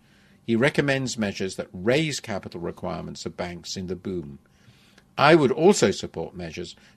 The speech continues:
that directly limit the leverage among borrowers as asset prices soar, particularly house prices. The era when central banks could target inflation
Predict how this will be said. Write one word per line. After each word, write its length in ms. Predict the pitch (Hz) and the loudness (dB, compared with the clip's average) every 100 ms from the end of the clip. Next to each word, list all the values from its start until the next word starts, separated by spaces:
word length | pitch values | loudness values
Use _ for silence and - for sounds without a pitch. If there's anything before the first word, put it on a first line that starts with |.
| - | -4
that 160 | 110 | -2
directly 520 | 98 104 143 - - | 0 2 2 0 -8
limit 320 | 98 95 90 - | -6 -6 -8 -8
the 120 | 90 | -6
leverage 500 | 104 90 82 - - | -6 -6 -8 -10 -8
among 300 | 85 90 87 | -6 -6 -4
borrowers 580 | 110 95 82 80 - - _ _ - | -2 -2 -4 -10 -12 -14 _ _ -8
as 140 | 101 | -4
asset 340 | 107 101 107 - | -4 -4 -8 -6
prices 440 | 90 90 - 87 | -6 -6 -8 -8
soar, 420 | - 92 80 71 _ _ _ - | -4 -4 -4 -10 _ _ _ -8
particularly 560 | 92 90 - 85 82 | -6 -6 -8 -8 -8
house 320 | 80 110 107 | -6 -6 -6
prices. 600 | - 73 - - - - - _ _ _ _ _ _ _ _ - - - - | -8 -10 -10 -12 -14 -16 -18 _ _ _ _ _ _ _ _ -20 -20 -20 0
The 160 | 151 | 8
era 200 | 190 240 | 8 8
when 160 | 214 139 | 4 2
central 320 | - 143 117 | 0 -2 -4
banks 380 | 98 98 87 - | -2 -4 -4 -12
could 200 | - 92 | -10 -10
target 400 | 110 110 107 98 | -4 -4 -4 -8
inflation 580 | 90 - 104 98 85 | -10 -4 -4 -2 -10